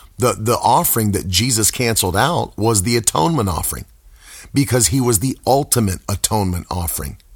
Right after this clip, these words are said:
He was the spotless Lamb of God who was given to take away the sins of the world.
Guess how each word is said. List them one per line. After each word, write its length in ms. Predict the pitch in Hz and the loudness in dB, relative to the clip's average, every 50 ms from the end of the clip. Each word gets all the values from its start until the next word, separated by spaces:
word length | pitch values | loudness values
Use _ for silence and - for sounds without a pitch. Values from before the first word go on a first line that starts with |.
| - - _ _ - - - - - | -20 -20 _ _ -20 -20 -20 -20 -16
He 220 | - - 160 165 | -8 -4 -2 0
was 260 | 151 131 127 127 110 90 | 2 2 2 2 2 2
the 100 | 98 101 | 2 2
spotless 760 | - - - - - 117 117 113 - - 120 107 98 - 101 | 2 2 2 2 0 0 0 0 0 -2 -2 -2 0 0 0
Lamb 540 | 98 95 101 113 123 127 117 104 101 101 90 | 0 0 0 0 0 0 0 0 0 0 -2
of 200 | - 92 85 90 | -2 -4 -6 -4
God 460 | 90 95 101 117 127 113 92 90 85 | -2 0 2 2 2 2 2 0 -2
who 140 | 80 92 110 | -2 -2 -2
was 220 | 95 98 90 78 | 0 0 -2 -2
given 500 | 82 87 95 123 131 107 90 87 95 101 - - - - - - - | -2 -2 -2 -2 0 0 -2 -2 -4 -4 -6 -12 -20 -20 -20 -20 -12
to 140 | - - 90 | -10 -6 -4
take 280 | - - 120 120 104 - | -4 -2 0 -2 0 0
away 280 | 110 107 110 110 110 | 0 0 2 2 0
the 120 | 92 98 92 | 0 0 0
sins 640 | - - - - 131 131 120 104 95 95 104 - | 0 0 0 0 0 0 0 0 -2 -2 -2 -4
of 220 | - - 101 101 | -4 -6 -6 -4
the 60 | 113 113 | -4 -4
world. 440 | 117 123 - 185 156 - - - | -2 -2 -2 -2 -2 -4 -6 -8